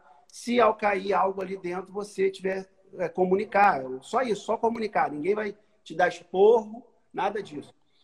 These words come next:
E a gente teve até que implementar, e eu vou compartilhar com vocês, não sei se vocês já viram isso. A gente teve que implementar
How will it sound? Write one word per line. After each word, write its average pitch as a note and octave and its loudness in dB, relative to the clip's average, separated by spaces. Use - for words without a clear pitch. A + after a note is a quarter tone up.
E F#3 0
a G3 4
gente G#3+ -8
teve A3 2
até A3+ -6
que A#3+ -12
implementar, G#3+ 0
e G3 4
eu G3 2
vou G3 -12
compartilhar F#3+ -4
com F3 -18
vocês, F3+ -6
não F3 -14
sei F3 -10
se F3 -12
vocês F#3+ 2
já G3 4
viram E3 0
isso. C3 -16
A D3 -6
gente G3 -2
teve G#3+ 4
que A3 -2
implementar F#3+ 4